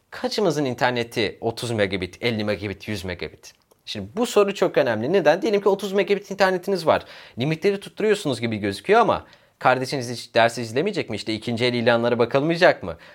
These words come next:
Bunlar başladığı anda arkadaşlar Warhammer Vermintide de çok güzel çalışsa da hemen bitrate düşüyor. O bloklaşmalar oluşuyor. Takılmalar,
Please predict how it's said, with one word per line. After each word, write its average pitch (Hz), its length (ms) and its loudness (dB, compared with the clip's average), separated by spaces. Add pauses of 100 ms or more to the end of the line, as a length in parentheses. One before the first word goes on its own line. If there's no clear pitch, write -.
(100)
Bunlar 175 440 2
başladığı 196 460 4
anda 151 220 4
arkadaşlar 127 580 2
Warhammer 139 500 2
Vermintide 147 480 2
de 127 100 -2
çok - 260 -10
güzel 135 260 4
çalışsa 123 460 0
da 180 200 6 (300)
hemen 151 460 0 (300)
bitrate 131 600 -2 (180)
düşüyor. 107 460 -2
O 101 120 -6
bloklaşmalar 120 800 0
oluşuyor. 117 440 -2
Takılmalar, 139 600 2